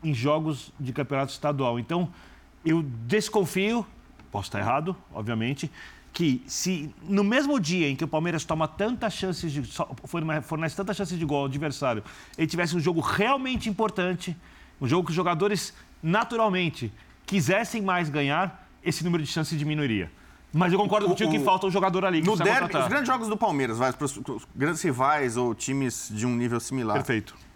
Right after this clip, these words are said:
Speaker 2: Ele ganhou do Palmeiras, do Flamengo, a Supercopa, mas tomou três gols.
Speaker 1: Mas
Speaker 2: Empa-,
Speaker 1: permitiu
Speaker 2: empatou
Speaker 1: quatorze
Speaker 2: com o
Speaker 1: chances,
Speaker 2: Corinthians,
Speaker 1: menos do que
Speaker 2: tomou dois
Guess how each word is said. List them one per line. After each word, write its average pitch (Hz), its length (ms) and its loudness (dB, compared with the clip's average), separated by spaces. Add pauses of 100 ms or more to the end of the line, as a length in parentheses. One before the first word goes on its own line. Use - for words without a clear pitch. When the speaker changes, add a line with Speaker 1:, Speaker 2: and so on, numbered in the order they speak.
(120)
Speaker 2:
Ele 117 100 -2
ganhou 190 220 2
do 226 60 0
Palmeiras, 160 520 0
do 117 120 0
Flamengo, 131 460 0
a 98 60 -4
Supercopa, 107 540 -2
mas 104 160 -4
tomou 120 180 0
três 143 220 -2
gols. 127 360 -2 (460)
Speaker 1:
Mas 147 180 0
Speaker 2:
Empa-, 120 240 2
Speaker 1:
permitiu 156 240 0
Speaker 2:
empatou 160 200 4
Speaker 1:
quatorze 190 180 2
Speaker 2:
com - 60 0
o - 20 4
Speaker 1:
chances, 180 140 4
Speaker 2:
Corinthians, 190 360 2
Speaker 1:
menos 190 160 2
do 208 60 4
que 202 60 4
Speaker 2:
tomou 196 200 4
dois 175 80 0